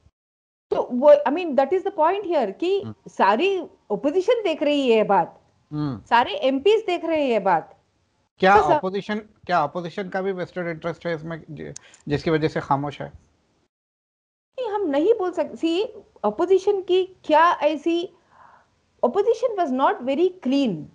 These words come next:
Speaker 1: ये
Speaker 2: हम्म।
Speaker 1: बात हमको मानना पड़ेगा।
Speaker 2: हम्म।
Speaker 1: अगर opposition बहुत clean रहती, समझे ना, तो
Speaker 2: हम्म।
Speaker 1: अगर opposition very clean रहती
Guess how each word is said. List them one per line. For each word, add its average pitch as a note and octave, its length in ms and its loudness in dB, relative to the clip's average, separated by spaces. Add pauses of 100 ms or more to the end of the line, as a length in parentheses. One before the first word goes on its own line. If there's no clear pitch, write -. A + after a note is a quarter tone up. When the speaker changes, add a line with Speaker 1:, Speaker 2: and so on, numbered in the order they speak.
(800)
Speaker 1:
ये E4 60 0
Speaker 2:
हम्म। C#4 100 2
Speaker 1:
बात E4 240 2
हमको F4+ 260 -4
मानना D4 300 0
पड़ेगा। G#3 440 -2 (280)
Speaker 2:
हम्म। B3+ 100 -2
Speaker 1:
अगर F#4+ 160 4
opposition G4 720 0
बहुत C4 360 0
clean F4 260 2
रहती, B3 480 -2 (1000)
समझे C#4+ 240 2
ना, G3+ 200 -6 (300)
तो F4 60 4
Speaker 2:
हम्म। G4 320 2
Speaker 1:
अगर A#3+ 240 0
opposition F4 460 -2
very D#4+ 480 2
clean D#4 260 -2
रहती D4 520 0